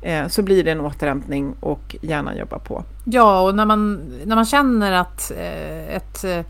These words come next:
Speaker 2: intensivt pass i löpspåret eller vad det nu kan vara, eller lyfta lite tungt på, på gymmet, att det verkligen hjälper en att,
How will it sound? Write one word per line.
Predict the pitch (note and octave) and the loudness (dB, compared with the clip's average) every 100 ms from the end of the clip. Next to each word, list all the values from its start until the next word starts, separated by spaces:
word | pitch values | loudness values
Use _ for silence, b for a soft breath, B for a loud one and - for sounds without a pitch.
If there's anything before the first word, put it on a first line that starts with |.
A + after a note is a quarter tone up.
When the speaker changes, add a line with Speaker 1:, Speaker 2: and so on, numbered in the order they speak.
| b b | b b
Speaker 2:
intensivt | A3+ G#3 G#3 F#3+ F#3 F3 - - | 2 2 2 0 0 -4 -4 -4
pass | F3 - F3+ | -4 -4 -2
i | |
löpspåret | F3 E3 - - E3+ E3 E3 E3 | 0 0 -2 -6 -2 0 0 -2
eller | D#3+ | -2
vad | D#3+ | -2
det | D#3 | -4
nu | D#3 | -6
kan | D#3+ | -4
vara, | D3+ D3 D3+ B B B B - | 0 0 0 B B B B -4
eller | F3 E3 D#3+ D#3+ | 0 2 2 2
lyfta | F#3 - F#3 | 2 0 -2
lite | F3 E3 F3 | -2 -4 -6
tungt | - F3+ E3+ - - - | 0 2 2 -4 -10 -4
på, | F3 | -4
på | E3 F#3 | -2 -6
gymmet, | E3+ E3 D#3+ E3 - | -2 -2 -2 -6 -8
att | F#3+ | -6
det | F3 | -2
verkligen | F3 D#3+ E3 E3 E3 | -2 -4 -6 -4 -4
hjälper | F#3+ E4+ C4 - - E3 | 4 6 6 2 -2 0
en | D#3+ D#3 | 0 -2
att, | D#3+ - | -6 -6